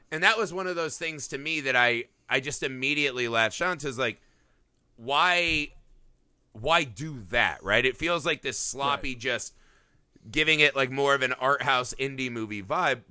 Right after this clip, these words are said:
Speaker 1: But I think perhaps there's a way to examine that where the fact that it's so disjointed and, you know, sloppy and this and that,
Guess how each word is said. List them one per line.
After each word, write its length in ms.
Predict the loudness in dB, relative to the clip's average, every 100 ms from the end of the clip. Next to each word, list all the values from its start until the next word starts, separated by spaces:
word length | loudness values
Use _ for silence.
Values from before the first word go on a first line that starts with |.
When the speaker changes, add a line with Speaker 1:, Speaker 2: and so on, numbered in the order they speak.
| -6
Speaker 1:
But 400 | -2 -2 -2 -8 _ _ _ _ _ -4
I 100 | -4
think 440 | -6 -10 -10 -10 -16 -6
perhaps 480 | -2 2 4 2 -2
there's 220 | -4 -4
a 60 | -2
way 200 | -2 -2
to 120 | -4
examine 500 | -6 -6 -6 -6 -2
that 300 | -2 -2 -2
where 360 | -2 -2 -4 -10 _ _ _ _ -10
the 100 | -6
fact 380 | 2 4 4 0
that 100 | -2
it's 160 | -4
so 220 | -4 -4 -4
disjointed 880 | -6 -6 -6 -6 -6 -6 -6 -6
and, 280 | -6 -8 -14 _ _
you 120 | -8 -4
know, 320 | -2 -4 -10 _
sloppy 580 | -12 -6 -2 -2 -2 -6
and 120 | -4
this 180 | -8 -8
and 140 | -6
that, 300 | -2 -2 -4